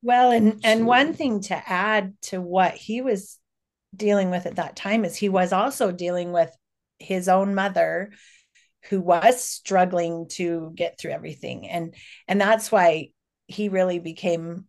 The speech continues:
Speaker 1: he just held me up. He just, "What do you need, Mom? What do you need?" And, you know, I'm, it, my other children were helpful and helped where they could, could,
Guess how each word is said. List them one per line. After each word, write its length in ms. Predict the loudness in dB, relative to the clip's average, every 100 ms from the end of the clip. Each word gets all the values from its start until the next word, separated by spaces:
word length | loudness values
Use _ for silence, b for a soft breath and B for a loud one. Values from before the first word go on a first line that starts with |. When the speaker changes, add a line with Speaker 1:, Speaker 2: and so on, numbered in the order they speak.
| _ _ -20 -12
Speaker 1:
he 140 | -4 -2
just 240 | -2 -4
held 240 | -4 -4 -4
me 160 | -4
up. 260 | -4 -4 -10
He 240 | -10 -6 -4
just, 340 | -4 -8 -4
"What 140 | -2 0
do 60 |
you 80 | 0
need, 200 | -2 -4
Mom? 220 | -6 -6
What 120 | -6
do 60 | -6
you 60 | -8
need?" 140 | -4
And, 240 | -4 -4 B B B B
you 100 | 0
know, 440 | 4 4 4 0 -6 _ _ -4
I'm, 440 | -2 0 -2 -8 _ _
it, 160 | -10 -10 -18 -20 -20 _ _ _ 0
my 220 | 6 6
other 180 | 6 0
children 460 | 0 0 2 0
were 160 | 0 -2
helpful 500 | -2 -4 -4 -4 -2
and 120 | -2
helped 340 | -2 -6 -6 -6
where 120 | -2
they 180 | -4 -4
could, 500 | -4 0 0 -2 -4
could, 380 | 0 2 0